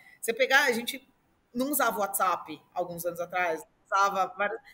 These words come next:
e hoje você tá super familiarizado com as ferramentas, você usa e a vida segue. Então, acho que primeiro acalma o coração das pessoas, <laughs> acolhe os medos e vai, aos poucos, introduzindo isso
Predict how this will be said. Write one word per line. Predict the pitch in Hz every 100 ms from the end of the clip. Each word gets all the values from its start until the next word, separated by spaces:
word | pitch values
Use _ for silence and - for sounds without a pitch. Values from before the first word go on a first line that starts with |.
| -
e | 269
hoje | 254 269
você | 269 269
tá | 269
super | - 277 277
familiarizado | 262 247 226 214 208 202 196
com |
as | 208
ferramentas, | - 190 190 220 233
você | 214 220 240
usa | 196 202 220 226 214
e | 208
a | 202
vida | 196 196 208
segue. | - 175 160 _ - - _
Então, | 190 262
acho | 269
que | -
primeiro | 262 269 285
acalma | 277 - 269 339
o |
coração | 320 254 247 196 185 208 - _ _
das | 196 202
pessoas, | 208 - 208 214 208 - -
<laughs> | - -
acolhe | 240 247 269 247 269 285
os | 277 233
medos | 214 226 269 - -
e | 262
vai, | 247 254 285 - - _ _ -
aos | 285 -
poucos, | - 269 294 - 269
introduzindo | 269 262 233 - 226 220 196
isso | 196 - 226 226